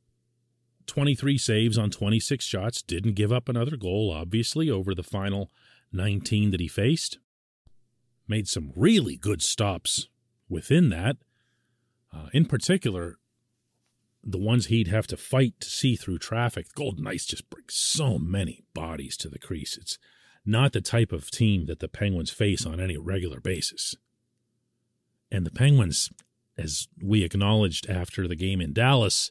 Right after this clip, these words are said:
aren't the greatest at clearing the crease. So he was gonna have to fight all night, but guess what? He did. He fought. He bounced back. He didn't wilt. He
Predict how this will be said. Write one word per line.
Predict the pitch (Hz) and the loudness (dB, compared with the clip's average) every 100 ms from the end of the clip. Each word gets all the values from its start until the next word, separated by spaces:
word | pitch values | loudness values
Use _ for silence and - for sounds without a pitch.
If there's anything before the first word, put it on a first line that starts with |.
| - _ _ _ _ _ _ _ | -10 _ _ _ _ _ _ _
aren't | 110 107 101 | 0 0 -2
the | |
greatest | 85 85 107 98 - - | -4 2 4 4 2 -4
at | - | -6
clearing | - 98 90 73 | -2 0 0 -4
the | - | -6
crease. | - 90 - - - _ _ _ _ | -2 -2 0 -4 -4 _ _ _ _
So | - | -10
he | - 139 | 4 6
was | 147 120 | 6 6
gonna | 131 101 | 4 4
have | 110 104 | 2 0
to | - | -6
fight | - 131 117 - | -4 2 2 2
all | 104 92 | -2 0
night, | 95 123 - | 2 2 2
but | - | 0
guess | 139 104 | 0 2
what? | 160 156 - | 2 0 -2
He | 101 | -6
did. | 87 127 135 - - - _ | 2 6 6 2 -12 -20 _
He | - 98 | -4 -4
fought. | - 120 113 95 | -2 0 0 -2
He | - 98 80 _ | -8 -8 -8 _
bounced | 117 117 127 - | 2 4 2 2
back. | - 113 117 - _ _ _ | 0 2 0 -4 _ _ _
He | - - 175 170 | -4 4 6 8
didn't | 151 131 101 | 6 4 0
wilt. | 101 123 135 - _ _ | 2 2 0 -6 _ _
He | _ - 175 170 127 | _ 2 4 4 2